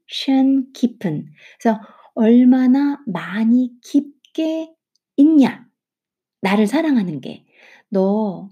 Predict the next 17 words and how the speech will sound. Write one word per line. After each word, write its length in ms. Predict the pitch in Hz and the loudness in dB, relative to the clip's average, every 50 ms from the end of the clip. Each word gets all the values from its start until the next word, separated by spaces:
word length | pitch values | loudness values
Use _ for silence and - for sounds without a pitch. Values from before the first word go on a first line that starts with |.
| _ - | _ -12
나 120 | 165 165 | -12 -12
사랑해?" 580 | 175 - 226 226 226 208 208 233 269 302 311 - _ _ _ _ _ _ _ _ | -10 -8 -6 -6 -4 -4 -4 -4 -4 -6 -8 -14 _ _ _ _ _ _ _ _
얼마나 360 | - 190 190 214 277 381 415 381 | -4 -2 0 0 0 0 -2 -2
많이 220 | 320 247 175 156 | -4 -4 -4 -6
사랑해? 580 | - - 165 160 165 160 160 165 185 233 240 - _ _ _ - | -8 -16 -18 -18 -18 -16 -14 -10 -10 -10 -10 -12 _ _ _ -2
우리 220 | 190 208 247 220 | 0 2 2 2
이런 220 | 196 233 320 403 | 2 2 0 0
말 100 | 427 392 381 | -2 -6 -6
하잖아요. 840 | 403 440 - 480 453 349 233 165 151 156 160 160 185 190 - - - _ _ - - _ - | -8 -8 -8 -6 -4 -4 -4 -4 -6 -10 -10 -10 -10 -10 -10 -12 -16 _ _ -20 -14 _ -4
근데 120 | 233 196 | -2 0
노래 240 | 180 196 226 294 320 | 2 2 2 0 0
가사에서 720 | 294 240 214 214 185 175 170 175 175 - 262 302 339 - - _ _ _ _ _ _ _ _ _ _ _ 240 | 0 -2 -2 -4 -6 -8 -8 -8 -8 -8 -8 -8 -8 -10 -16 _ _ _ _ _ _ _ _ _ _ _ -4
"너는 680 | 202 196 190 202 208 220 254 277 294 302 302 311 302 _ _ _ _ | -2 0 0 2 2 0 0 0 -2 -4 -6 -8 -12 _ _ _ _
나에게 920 | - 165 165 165 170 170 160 160 156 156 - 226 240 240 233 202 - 196 - _ _ _ _ _ _ _ _ | -16 -14 -12 -12 -12 -12 -12 -12 -14 -10 -6 -4 -2 -2 -2 -4 -6 -10 -14 _ _ _ _ _ _ _ _
너를 760 | - 180 190 175 175 180 185 202 240 269 285 302 311 320 311 _ _ _ _ _ _ | -10 -6 -6 -4 -4 -4 -4 -4 -4 -4 -4 -4 -6 -8 -12 _ _ _ _ _ _
얼마나 840 | - - 160 156 160 170 165 170 170 180 190 226 254 294 311 339 - _ _ | -14 -10 -8 -8 -8 -8 -10 -10 -10 -8 -6 -6 -6 -6 -8 -10 -16 _ _
깊게 760 | - - - 240 - - _ _ - 311 311 330 330 339 339 | -10 -6 -6 -6 -6 -8 _ _ -6 -4 -2 -2 -2 -4 -6